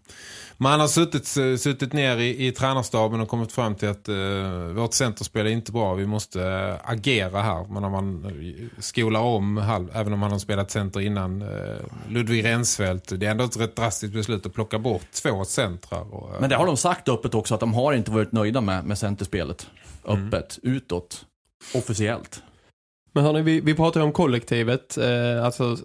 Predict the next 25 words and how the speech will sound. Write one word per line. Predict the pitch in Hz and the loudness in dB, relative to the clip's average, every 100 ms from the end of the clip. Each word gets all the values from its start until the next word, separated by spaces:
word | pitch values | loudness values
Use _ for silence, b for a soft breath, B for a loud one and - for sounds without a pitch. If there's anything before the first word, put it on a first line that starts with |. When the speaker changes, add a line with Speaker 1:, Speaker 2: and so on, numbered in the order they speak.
| - - | -10 0
Speaker 3:
Rögles | 131 120 120 - - | 2 2 0 -2 -6
spel | - 143 117 | 0 2 4
lite | 110 113 | 2 0
tidigare. | - 127 127 113 110 | 2 4 4 2 2
Vi | |
har | 113 | 2
pratat | 123 120 117 | 2 0 0
om | 113 | 0
Justin | 120 127 117 | 0 -2 -2
Pogge. | - 120 113 110 | 0 0 2 0
Vad | 117 131 | 0 2
finns | 143 131 | 2 2
det | |
fler | 139 139 | 2 2
för | - 113 | 2 -4
spelare, | - 123 117 117 | 0 0 2 2
tycker | - 135 139 | 0 2 4
ni, | 147 156 117 120 139 _ _ _ | 4 4 4 2 0 _ _ _
som | - 127 | 0 2
har | 131 | 4
bidragit | 147 156 127 113 117 139 | 4 4 2 2 0 2
här | 117 | 2
nu | 120 113 | 2 0
till | - 117 117 | -2 0 0
att | 113 | -2